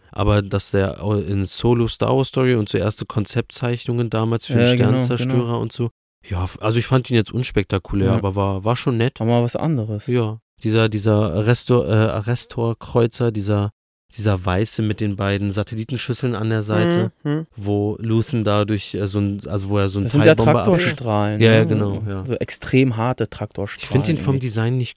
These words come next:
Speaker 1: cool, muss ich ganz ehrlich sagen.
Speaker 2: Ich
Speaker 1: Also
Speaker 2: weiß
Speaker 3: die
Speaker 2: nicht, was
Speaker 3: schwarzen
Speaker 2: man sich dabei gedacht hat, so, dass man da einfach so gro-, so, so riesenfette Satellitenschüsseln da einfach links
Speaker 1: Vielleicht,
Speaker 2: und rechts ran,
Speaker 1: vielleicht
Speaker 2: äh,
Speaker 1: waren das so
Speaker 2: ranhaut oder so.
Speaker 1: fürs,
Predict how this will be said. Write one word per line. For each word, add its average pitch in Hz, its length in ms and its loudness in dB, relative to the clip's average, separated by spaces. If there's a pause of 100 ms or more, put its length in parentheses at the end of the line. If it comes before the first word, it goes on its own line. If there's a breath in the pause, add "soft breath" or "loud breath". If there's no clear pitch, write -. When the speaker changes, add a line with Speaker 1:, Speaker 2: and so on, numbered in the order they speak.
(160)
Speaker 1:
cool, 110 240 -2
muss 92 180 -6
ich 98 80 -16
ganz 95 240 -8
ehrlich 95 220 -10
sagen. 95 380 -8
Speaker 2:
Ich 113 60 -6
Speaker 1:
Also 117 120 -2
Speaker 2:
weiß 120 160 6
Speaker 3:
die 120 80 0
Speaker 2:
nicht, 123 80 0
was 117 60 6
Speaker 3:
schwarzen 123 160 4
Speaker 2:
man 131 80 6
sich 127 100 0
dabei 123 260 4
gedacht 120 420 -2
hat, 120 160 -2
so, 104 460 -2
dass 110 240 -8
man 117 80 -4
da 107 120 -2
einfach 113 260 -6
so 117 240 -6
gro-, - 220 -10 (380)
so, 117 220 -6
so 117 120 -6
riesenfette 131 920 -2 (300)
Satellitenschüsseln 123 1000 -2
da 104 80 0
einfach 104 280 -4
links 113 180 2
Speaker 1:
Vielleicht, 113 140 4
Speaker 2:
und - 40 2
rechts 107 200 -6
ran, 107 220 -2
Speaker 1:
vielleicht 117 440 0
Speaker 2:
äh, 113 40 0
Speaker 1:
waren 113 120 2
das 107 140 2
so 123 100 0
Speaker 2:
ranhaut 120 260 -2
oder 131 100 -4
so. 123 80 -2
Speaker 1:
fürs, - 240 0